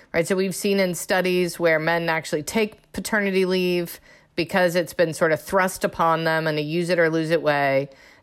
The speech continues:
that they are more engaged parents, providing more of the childcare than if they hadn't taken the paternity leave. So practice tends to yield more engaged behavior.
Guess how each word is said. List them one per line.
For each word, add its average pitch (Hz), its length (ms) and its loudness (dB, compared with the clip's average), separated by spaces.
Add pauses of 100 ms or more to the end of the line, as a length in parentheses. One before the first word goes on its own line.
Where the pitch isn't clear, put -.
that 175 180 2
they 180 300 4
are 165 120 0
more 190 260 4
engaged 156 800 0
parents, 165 500 0
providing 175 500 2
more 180 240 6
of 165 120 0
the 170 80 2
childcare 147 880 0 (340)
than 170 220 2
if 160 160 2
they 156 140 0
hadn't 151 320 -2
taken 143 280 -4
the 143 80 -6
paternity 139 520 -6
leave. 123 260 -12
So 180 240 0
practice 202 760 0 (340)
tends 165 560 0
to - 120 -4
yield 147 720 2
more 151 320 2
engaged 139 560 -4
behavior. 135 680 -2